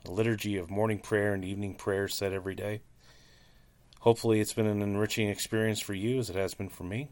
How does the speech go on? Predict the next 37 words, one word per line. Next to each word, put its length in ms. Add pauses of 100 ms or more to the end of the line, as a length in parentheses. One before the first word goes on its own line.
(1500)
But 320 (100)
as 140
we 240
get 180
ready 220
to 140
begin, 540
let's 460 (120)
go 180
over 180
a 120
couple 280
of 80
things. 340
So 140
this, 340 (680)
this 200
is 100
actually 320
coming 300
from 420
the 220
Book 340 (140)
of 340
Common 400
Prayer, 640 (420)
published 440
in 180
twenty 480
nineteen 720
by 140
the 180
Anglican 480
Church 380
in 140
North 260
America. 480